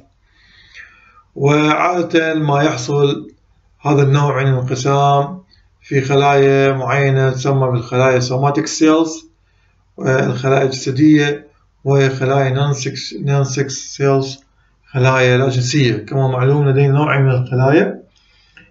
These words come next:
آه، خلايا جنسية وخلايا لا جنسية.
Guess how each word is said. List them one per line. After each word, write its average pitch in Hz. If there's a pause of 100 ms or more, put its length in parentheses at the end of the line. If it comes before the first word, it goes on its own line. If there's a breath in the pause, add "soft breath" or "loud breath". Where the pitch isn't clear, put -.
(360 soft breath)
آه، 123
خلايا 127
جنسية 156
وخلايا 139
لا 135
جنسية. 147